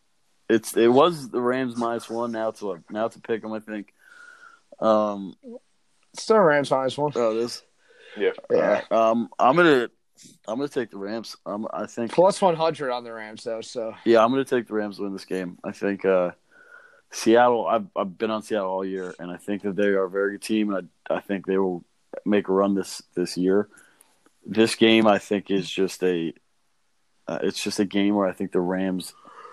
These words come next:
Speaker 1: they're at home in a must-win, and I mean, you've heard me say it before on the show. Teams at home in must-win situation, I'm gonna take them, and, uh, I think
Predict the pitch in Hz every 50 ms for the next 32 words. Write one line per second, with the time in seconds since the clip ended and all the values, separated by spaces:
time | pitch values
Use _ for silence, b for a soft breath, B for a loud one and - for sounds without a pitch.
0 | - - 104 110 110 107 98 107 113 120 117 113 107 104 104 107 107 - - 107
1 | 110 110 110 110 110 107 - 98 98 98 95 95 92 - B B B B B B
2 | B B B _ _ _ _ _ - - 95 95 92 95 98 95 - - 107 104
3 | 101 101 98 - - 104 98 95 - 82 - - - 101 104 101 95 95 98 98
4 | - - - 95 92 90 82 - - _ _ _ _ _ _ _ _ _ _ _
5 | _ _ _ _ - - - - - 117 113 113 110 104 98 92 104 107 107 107
6 | 104 98 101 98 98 - - 101 98 98 - - 98 - - 101 98 90 - 90
7 | 92 90 92 92 92 90 - 98 92 87 - - 87 85 80 _ B B B B
8 | B B B B B B B - - 92 90 90 87 90 87 87 82 80 - -
9 | _ _ _ _ _ _ _ _ - - 101 - - - 107 110 104 - - -